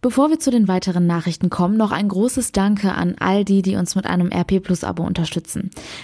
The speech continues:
Das macht diesen Podcast nämlich erst möglich. Auf R P minus online punkt de slash abo minus Aufwacher findet ihr alle Infos zu unseren möglichen Abos. Aktuell haben wir auch ein Angebot. Für nur vierunddreißig neunundneunzig im Jahr bekommt ihr unser R P Plus Jahresabo.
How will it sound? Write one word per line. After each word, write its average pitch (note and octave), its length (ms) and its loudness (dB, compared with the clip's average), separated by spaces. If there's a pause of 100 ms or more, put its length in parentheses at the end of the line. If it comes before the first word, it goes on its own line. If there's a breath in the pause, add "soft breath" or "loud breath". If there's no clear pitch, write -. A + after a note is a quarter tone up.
Das G3+ 180 0
macht G#3 220 2
diesen F#3+ 220 4
Podcast F#3 560 -2
nämlich F3 320 2
erst - 160 -2
möglich. E3+ 520 -2 (200)
Auf B3 240 0
R F#3+ 180 0
P F3+ 300 0 (100)
minus F3+ 400 2
online E3+ 380 0
punkt E3+ 240 0
de G3 340 0 (100)
slash A#3 380 -2
abo G3+ 260 2
minus F3 280 2
Aufwacher F#3 560 -2
findet B3+ 280 0
ihr A#3 220 -2
alle A#3+ 160 0
Infos G#3 460 -2
zu - 100 -6
unseren F3+ 320 2
möglichen F3+ 440 0
Abos. - 420 -4 (420 loud breath)
Aktuell A#3+ 460 0
haben B3 240 2
wir - 120 0
auch G#3+ 160 0
ein G3+ 200 0
Angebot. F#3 560 0
Für - 260 -2
nur G#3 220 2
vierunddreißig G3 580 -2
neunundneunzig F3 600 0
im A#3 120 2
Jahr A3 220 2
bekommt A3 400 0
ihr G#3+ 140 0
unser G3+ 300 2
R F#3 120 0
P F#3+ 160 -2
Plus G#3 260 -2
Jahresabo. F3+ 640 -2